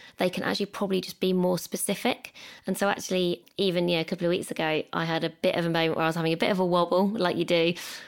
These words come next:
And I, I remember saying to somebody, "Oh, I'm not sure, and I'm having a bit of a wobble about something." And that person knows me very well and has worked with me a couple of times in my career.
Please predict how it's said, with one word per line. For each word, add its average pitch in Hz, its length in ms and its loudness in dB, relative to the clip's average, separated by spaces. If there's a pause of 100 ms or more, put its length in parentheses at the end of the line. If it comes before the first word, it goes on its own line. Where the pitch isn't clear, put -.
(220)
And 185 120 2
I, 180 140 2
I - 60 -2
remember 180 220 2
saying 170 480 2
to - 60 -10
somebody, 156 600 0
"Oh, 214 180 0
I'm 202 100 2
not 196 140 0
sure, 190 460 2
and 175 100 2
I'm - 80 0
having 180 160 2
a 175 40 2
bit 196 100 2
of 170 100 -2
a - 20 2
wobble 175 200 2
about 170 240 0
something." 156 400 -2 (340)
And 185 80 0
that - 140 -2
person 196 320 0
knows 175 200 2
me 170 140 0
very 165 340 0
well 165 300 2
and 170 80 2
has 165 140 0
worked 170 300 -2
with 156 100 -4
me 160 100 0
a 156 60 -2
couple - 220 -6
of - 40 -8
times 160 320 -2
in 156 60 -2
my 151 120 -4
career. - 460 -2